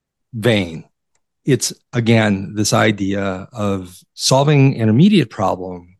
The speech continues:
without anticipating the effect of that problem down the road. So we see an awful lot of folks who have,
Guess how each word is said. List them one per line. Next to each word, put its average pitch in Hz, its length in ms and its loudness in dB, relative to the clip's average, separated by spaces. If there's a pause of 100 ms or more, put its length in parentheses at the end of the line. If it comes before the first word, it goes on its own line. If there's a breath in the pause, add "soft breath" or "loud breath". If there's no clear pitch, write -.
without 113 380 2
anticipating 95 1200 -2
the 90 480 -8
effect - 580 -4 (380 loud breath)
of 98 120 -8
that 98 160 2
problem 95 320 0
down 90 180 -4
the 92 80 -6
road. 92 340 0 (580 soft breath)
So - 140 0
we 190 140 4
see 156 320 2
an 117 160 2
awful 117 260 2
lot 113 140 0
of 104 60 -6
folks - 420 -8 (920)
who 120 460 4 (640 loud breath)
have, 113 640 -2